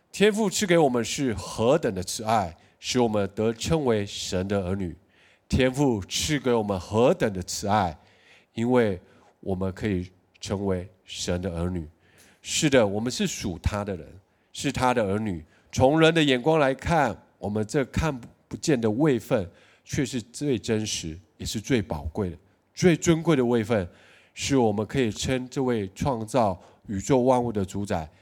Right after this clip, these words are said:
成为我们的阿爸天父。在马太福音五章十三到十六节也说到，我们是世上的光和世上的盐。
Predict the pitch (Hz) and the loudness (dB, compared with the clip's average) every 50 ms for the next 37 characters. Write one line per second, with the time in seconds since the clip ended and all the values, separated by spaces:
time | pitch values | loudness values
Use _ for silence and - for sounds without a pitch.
0 | _ _ - - - 98 101 101 98 80 78 80 87 - 87 90 - 104 92 87 | _ _ -12 -8 -4 -2 -2 -2 -2 -4 -6 -10 -12 -10 -10 -6 -4 -4 -4 -4
1 | - - 95 87 80 80 - - 87 78 - _ _ _ _ _ _ _ _ _ | -6 -8 -8 -8 -8 -10 -12 -14 -14 -16 -18 _ _ _ _ _ _ _ _ _
2 | _ _ - - _ _ - 160 151 151 131 127 131 160 160 151 131 - - 135 | _ _ -20 -20 _ _ 4 4 6 6 4 4 4 4 4 4 4 2 0 0
3 | 139 147 151 156 160 147 127 110 123 139 143 147 143 - - 147 120 - - 160 | 2 2 2 2 0 0 -2 -2 0 0 0 0 -2 -4 -6 -8 -6 -2 0 2
4 | 156 156 156 156 - - - _ _ - 143 131 120 - - 127 127 135 127 120 | 2 2 0 -4 -10 -18 -20 _ _ 0 2 2 2 2 0 2 4 4 4 4
5 | - 113 104 98 92 - - 143 131 131 151 143 127 110 - - - _ - 107 | 2 0 0 0 0 0 0 0 2 4 6 6 6 4 2 -4 -12 _ -2 0
6 | 107 123 139 131 - 196 170 156 - - 226 214 170 - 208 185 165 143 139 123 | 0 2 0 2 2 0 2 2 2 2 2 2 4 4 4 4 4 2 -2 -2
7 | - 147 139 139 135 139 143 139 - _ _ _ _ - 110 101 - - 151 135 | 2 4 4 4 4 2 -2 -8 -14 _ _ _ _ -6 -6 -4 -4 -4 -4 -2
8 | 113 - 139 120 107 107 92 87 90 87 87 92 | 0 2 0 2 0 -2 -2 -2 -2 -2 -2 -4